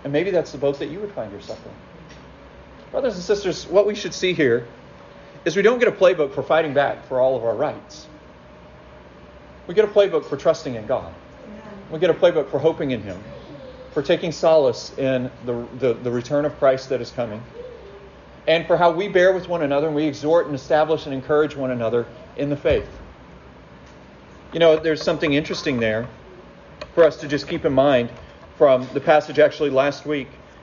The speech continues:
as Paul wrote of the opposition that the church was facing, and he wrote of the church in Judea in chapter two, verse fourteen. He said,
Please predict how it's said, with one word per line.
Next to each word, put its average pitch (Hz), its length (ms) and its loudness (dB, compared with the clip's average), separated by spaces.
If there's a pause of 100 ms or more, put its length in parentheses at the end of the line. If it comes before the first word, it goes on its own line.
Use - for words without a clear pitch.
as 131 100 -14
Paul 165 200 6
wrote 156 200 2
of 143 80 -6
the 143 100 6
opposition 147 540 -2
that 127 120 -8
the 135 60 -12
church 156 280 0
was 135 120 -8
facing, 156 400 0
and 127 60 -2
he 127 60 -2
wrote 156 200 4
of 180 60 0
the 147 80 -4
church 160 280 -2
in 143 80 -4
Judea 131 500 0 (440)
in 135 160 -4
chapter 160 360 2
two, 175 200 -4
verse 147 200 0
fourteen. 170 440 -6
He 143 100 -4
said, 147 300 2